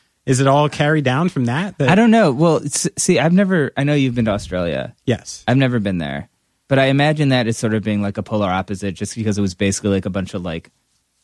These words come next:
Speaker 2: prisoners and stuff shipped off there, essentially, right?
Speaker 1: Well, yeah, I mean, that was what it was.
Speaker 2: Right. But I'm, yeah, I'm saying, like, the way we were, like, British defectors or whatever, that's kinda what they were. So I imagine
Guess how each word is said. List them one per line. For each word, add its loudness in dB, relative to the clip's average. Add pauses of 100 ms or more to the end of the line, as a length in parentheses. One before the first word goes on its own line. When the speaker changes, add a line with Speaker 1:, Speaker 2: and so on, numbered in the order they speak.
(160)
Speaker 2:
prisoners 0
and -2
stuff -6
shipped -6
off -4
there, -8 (600)
essentially, -2
right? -2 (240)
Speaker 1:
Well, 4
yeah, 2
I 0
mean, 0
that -2 (260)
was 2
what -4
it -4
was. -2
Speaker 2:
Right. 0
But 2
I'm, -2
yeah, 4
I'm 0
saying, 0
like, 2
the 0
way 4
we 2
were, -2
like, 0 (500)
British 0
defectors -2
or 0
whatever, 0
that's 0
kinda 2
what 0
they 4
were. 4
So 0
I 2
imagine 0